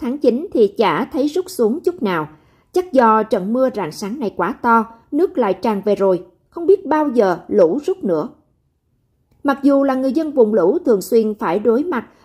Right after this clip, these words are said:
và có kinh nghiệm ứng phó với lũ lụt, nhưng ở trận lũ lụt này,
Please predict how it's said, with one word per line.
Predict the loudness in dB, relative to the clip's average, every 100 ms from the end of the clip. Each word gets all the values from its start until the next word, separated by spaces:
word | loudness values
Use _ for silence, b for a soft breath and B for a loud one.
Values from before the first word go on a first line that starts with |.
| b
và | 0 2 2 -2
có | -2 -2 -2 -2
kinh | -2 0
nghiệm | -2 -2
ứng | -4 -6 -6
phó | -6 -4
với | 0
lũ | 2 2
lụt, | 2 -2 B B -8
nhưng | -2 0 -2
ở | 0 -2
trận | 0 -2 -4 -2
lũ | 0 2
lụt | 2 0 -2
này, | -2 0 -2